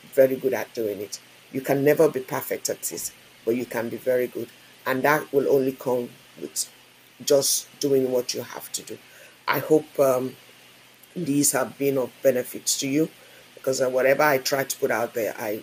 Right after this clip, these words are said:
I just need to be sure that someone somewhere will benefit from what I have said.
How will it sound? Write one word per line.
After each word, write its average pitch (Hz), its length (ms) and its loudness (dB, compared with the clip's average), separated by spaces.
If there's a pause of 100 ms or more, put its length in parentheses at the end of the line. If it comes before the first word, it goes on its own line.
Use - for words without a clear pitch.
(120)
I 110 140 -8
just 135 320 -2 (920)
need 156 320 2 (140)
to - 120 -2
be 135 120 -8
sure 139 320 2
that 117 220 -2 (340)
someone 156 580 4
somewhere 139 400 4
will 123 120 -4
benefit 120 460 -6
from 120 180 -4
what 120 120 -2
I 120 80 -4
have 110 240 -10
said. 113 280 -2